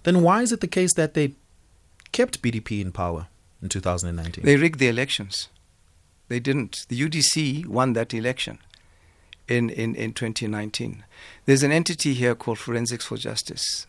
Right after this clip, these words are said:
Speaker 2: They had a press conference straight after that election. And, um, I can share with you the, the, the press conference if you, if you want to see it,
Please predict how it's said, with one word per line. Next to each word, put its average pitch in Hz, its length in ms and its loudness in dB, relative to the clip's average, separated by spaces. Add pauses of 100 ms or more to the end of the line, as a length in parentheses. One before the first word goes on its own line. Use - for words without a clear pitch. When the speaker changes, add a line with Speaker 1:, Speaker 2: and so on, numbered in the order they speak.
Speaker 2:
They 117 140 -4
had 120 160 -2
a 113 40 -2
press 139 280 -2
conference - 600 -8 (240)
straight 131 280 0
after 117 280 -2
that 110 260 -6
election. 110 460 -8 (640)
And, 120 240 2
um, 113 420 0
I 120 80 4
can 127 200 0
share 135 240 6
with 117 200 -2
you 120 240 -4 (400)
the, 113 260 -2
the, 110 140 -6
the 110 260 -6
press 127 260 -2
conference 110 560 -6
if - 180 -10
you, 107 160 -4
if 107 220 -10
you 104 100 -4
want 107 180 -4
to 110 100 -4
see 110 200 0
it, - 180 -6